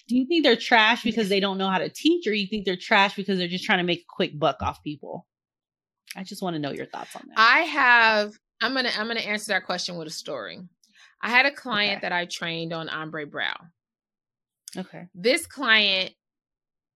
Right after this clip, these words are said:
Speaker 2: by the time I finished training her, she was training <laughs> somebody else.
Speaker 1: Mm.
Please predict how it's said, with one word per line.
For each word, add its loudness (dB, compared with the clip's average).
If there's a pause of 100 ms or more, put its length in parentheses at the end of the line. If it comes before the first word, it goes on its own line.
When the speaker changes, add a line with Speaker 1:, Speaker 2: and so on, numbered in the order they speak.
(160)
Speaker 2:
by 2
the 0
time 2
I 4
finished -4
training -4
her, 0
she -4
was -6
training -4
<laughs> -8
somebody 4 (200)
else. 4 (1160)
Speaker 1:
Mm. -2